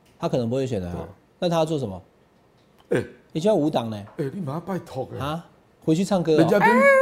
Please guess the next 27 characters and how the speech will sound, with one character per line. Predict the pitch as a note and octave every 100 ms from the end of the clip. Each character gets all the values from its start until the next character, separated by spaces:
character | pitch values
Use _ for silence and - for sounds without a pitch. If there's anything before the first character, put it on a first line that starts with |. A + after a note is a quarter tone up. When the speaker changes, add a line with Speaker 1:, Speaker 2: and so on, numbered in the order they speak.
| C5+ C5+ C5+
Speaker 2:
人 | -
家 | - -
跟 | A3+
于 | A3+ F3 F3
天 | F#3+ G3 F#3
一 | D3
样 | F3+ E3+ C3+
呢。 | B2+
Speaker 1:
你 | A#2 F#2+ _ _ _ - F3
好。 |
Speaker 2:
无 | F3
做 | G#3+
立 | E3
委， | D3 A3+ F#3+ F3 -
赚 | - C#3
的 | E3
钱 | E3+ C#3 C#3+
比 | G3 G3+
做 | G#3 F3+
立 | C3
委 | F3
还 | D3+ F3+
多 | - C3+
呢。 | B2+ B2
Speaker 1:
哦， | D#3 D#3 D#3 - D#3 - -
不 |
是， | D4+